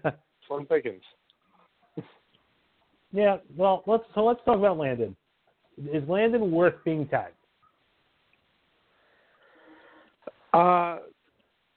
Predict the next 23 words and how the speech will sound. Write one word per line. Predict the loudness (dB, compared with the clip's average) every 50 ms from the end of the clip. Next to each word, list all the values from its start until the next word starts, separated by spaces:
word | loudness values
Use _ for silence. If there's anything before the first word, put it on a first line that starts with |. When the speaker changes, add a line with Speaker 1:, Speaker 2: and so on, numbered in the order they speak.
| _ _ _ _ _ _ _ _ _ _ _ _ _ -10 -6
Speaker 2:
the | -4 -2 -2 -4 -4
only | -4 -4 -2 -2 -2 -2 -4 -4 -4 -4
way | -8 -8 -8 -8 -6 -6 -6 -8
that | -6 -6 -6 -6 -4 -6 -8 -8 -10
I | -8 -6 -6 -4 -6
would | -6 -6 -6 -6 -6 -6
have | -6 -10 -10 -8 -8 -8 -8 -8 -10 -12 _ -20 -20 -20 -20 _ _ _ _ _ _ _ _ -20 -20 -20 -20 _ _ -20 -20 -20 -20 -20 -20 -20 -20 -20 _ _ _ _ _ -20 -20 -20 -20 -20 -20 -18 -14 -14 -14 -14 -16 -18 -14 -8 -2
tagged | 0 2 2 2 2
Landon | 4 4 4 4 4 2 -2 -4 -6 -4
Collins | -2 0 0 0 0 -4 -4 -2
if, | -2 -2 -2
is | -2 -4 -2 0 0 0 2 2
if | 0 0 0 0
I | 0 0
knew | 2 2 2 2
I | 2 2
was | 0 -2 -4 -6 -6
gonna | -6 -6 -6 -6 -10 -8 _
sign | -2 -2 -2 -2 -4 -6
him | -6 -4 -4 -4 -6 -8 -14 -18 -18 -16 -14 -14 -8 -2
to | 0 0 2 2 0 0 0 -2 -2
an | -4 -4 -4
extension | -6 -8 -12 -18 -18 -18 -12 -6 -4 -4 -4 -2 -2 0 0 0 0 0 -4 -6